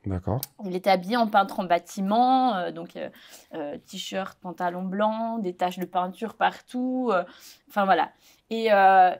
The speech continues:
Speaker 2: et du coup, euh, voilà, ma sœur et moi, on était hyper méfiantes, puis on s'était dit, bon, on ignore, et puis voilà. Puis à un moment donné, euh, il nous propose, il nous dit, ouais, on, on va jouer à cache-cache.
Speaker 1: Donc
Speaker 2: Et
Speaker 1: ce
Speaker 2: puis
Speaker 1: jeune homme.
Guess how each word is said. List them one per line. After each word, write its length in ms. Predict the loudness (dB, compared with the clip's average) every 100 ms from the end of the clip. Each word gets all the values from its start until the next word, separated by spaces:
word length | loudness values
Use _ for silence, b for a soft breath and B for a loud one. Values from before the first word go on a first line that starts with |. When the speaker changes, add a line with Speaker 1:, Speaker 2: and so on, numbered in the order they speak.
| -8
Speaker 2:
et 100 | -10
du 160 | -10 -10
coup, 240 | -2 4
euh, 440 | 6 6 4 0 -8 -20 0
voilà, 200 | 2 4 2
ma 100 | 0
sœur 220 | -4 -6
et 60 | -2
moi, 180 | 0 0
on 20 |
était 200 | -4 -10
hyper 220 | -8 -8
méfiantes, 500 | -8 -10 -8 -6 -6
puis 120 | -8 -16
on 40 |
s'était 300 | -16 -18 -16
dit, 120 | -16
bon, 260 | -14 -14 -14 -16 -20 _ b b -20
on 220 | -16 -8
ignore, 380 | -6 -4 -4 -6
et 80 | -10
puis 140 | -6
voilà. 260 | -2 0 -2 _ b b b b b
Puis 80 | -2
à 40 | 0
un 20 |
moment 240 | 2 4
donné, 500 | 6 6 4 4 4
euh, 380 | 4 4 2 0
il 100 | -2
nous 120 | -4
propose, 580 | -4 -6 -4 -2 -2 -2
il 80 | -4
nous 120 | -6
dit, 160 | -6 0
ouais, 120 | 4 4 4
on, 400 | 2 -2 -8 -12 -14 b b -2
on 60 |
va 140 | 0 4
jouer 100 | 4
à 60 |
cache-cache. 680 | 4 -2 2 4 2 -2 -18 _ -6
Speaker 1:
Donc 120 | -6
Speaker 2:
Et 40 |
Speaker 1:
ce 160 | 2 4
Speaker 2:
puis 100 | 8
Speaker 1:
jeune 200 | 8 8
homme. 180 | 6